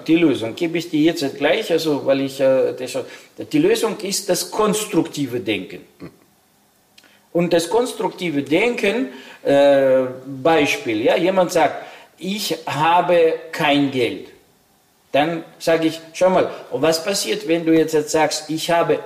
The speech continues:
Speaker 1: noch kein Geld?“ Ja?
Speaker 2: Ganz eine andere
Speaker 1: Das
Speaker 2: Sache.
Speaker 1: heißt, du löst, du, du, das heißt, du veräppelst dich jetzt nicht, das stimmt ja, ich
Speaker 2: Ja.
Speaker 1: habe noch kein Geld, aber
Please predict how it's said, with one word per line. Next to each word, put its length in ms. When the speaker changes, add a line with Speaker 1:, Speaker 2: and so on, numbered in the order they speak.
Speaker 1:
noch 600
kein 400
Geld?“ 300
Ja? 260
Speaker 2:
Ganz 240
eine 80
andere 140
Speaker 1:
Das 160
Speaker 2:
Sache. 100
Speaker 1:
heißt, 140
du 220
löst, 520
du, 300
du, 160
das 200
heißt, 180
du 80
veräppelst 720
dich 180
jetzt 280
nicht, 280
das 120
stimmt 360
ja, 200
ich 180
Speaker 2:
Ja. 100
Speaker 1:
habe 220
noch 400
kein 360
Geld, 280
aber 460